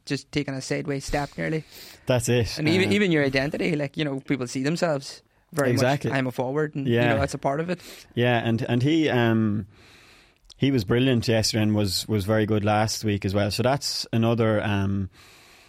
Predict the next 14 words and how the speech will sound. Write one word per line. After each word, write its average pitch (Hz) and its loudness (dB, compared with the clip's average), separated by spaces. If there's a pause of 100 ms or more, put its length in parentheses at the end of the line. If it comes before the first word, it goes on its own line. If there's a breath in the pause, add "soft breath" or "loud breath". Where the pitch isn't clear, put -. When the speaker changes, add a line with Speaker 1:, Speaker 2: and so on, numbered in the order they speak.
(480 loud breath)
Speaker 2:
option 113 0
for, 101 0
for 107 -2
Tipperary 110 2
and 104 0
another, 107 2
um, 98 2
definitely 107 0 (100)
big 104 -2
boost, 113 -2
um, 98 0 (340 soft breath)
for 110 -4
them. 107 0
Like, 104 -6